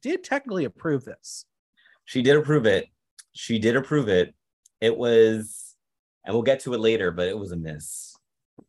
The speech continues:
Speaker 1: Oh,
Speaker 2: So.
Speaker 1: yeah. Giselle's turn, and she is planning like Valentino or Versace. Uh, she knows a lo-, she does a lot of camp, but this time she's gonna show high fashion. Uh, if you showed me a Valentino Versace, I'd be like, "I don't know which is which."
Speaker 2: Right. No, you can't.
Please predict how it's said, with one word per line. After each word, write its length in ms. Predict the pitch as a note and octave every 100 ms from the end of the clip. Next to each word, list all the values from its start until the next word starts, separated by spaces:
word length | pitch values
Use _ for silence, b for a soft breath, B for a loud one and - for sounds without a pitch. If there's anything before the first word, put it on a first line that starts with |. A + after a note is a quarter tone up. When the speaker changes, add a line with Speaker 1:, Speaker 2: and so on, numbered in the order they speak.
| _ _
Speaker 1:
Oh, 220 | D3+ C3
Speaker 2:
So. 60 | A#2+
Speaker 1:
yeah. 200 | A2+ - _ _ B B B -
Giselle's 480 | F#3+ A#3 B3+ E4+ -
turn, 280 | D#3 B2+
and 120 | C3 C3+
she 120 | A3
is 100 | C4
planning 300 | - G3 F3+
like 160 | E3+ D3+
Valentino 680 | D#3 D#3 E3+ E3+ F3+ E3
or 80 | D#3+
Versace. 760 | E3 F#3 C3 A2+ - B2+ C#3+ - b b b -
Uh, 160 | D3
she 160 | - A#3+
knows 240 | A#3 C#4+
a 40 | D4+
lo-, 160 | C4
she 120 | - A3
does 200 | G3 F#3+
a 20 |
lot 100 | F3
of 60 | F3+
camp, 220 | D3 C3
but 80 | C#3+
this 180 | F#3+
time 180 | - A#3
she's 200 | A#3+ F#3+
gonna 180 | E3+ E3
show 160 | D3+ D3
high 220 | - C#3+
fashion. 500 | C3+ E2+ - D3 A3+ _ _ _ _ -
Uh, 140 | E3+
if 160 | F3+ -
you 80 | G#3+
showed 220 | A3+ A3
me 100 | A3
a 60 |
Valentino 500 | G3 G3 G3 G3 G3
Versace, 540 | F#3 F3+ F3+ E3+ - E3+
I'd 140 | D#3+
be 80 | D#3
like, 160 | D3+ -
"I 80 | G#2+
don't 140 | D#3
know 100 | G3+
which 160 | G2+ -
is 100 | G2
which." 280 | A#2+ - - _ _ _ _ _ _ _ _ _ -
Speaker 2:
Right. 240 | A2+ - - _ _ _
No, 160 | B2+ B2
you 160 | A#2
can't. 340 | G2+ B2+ G2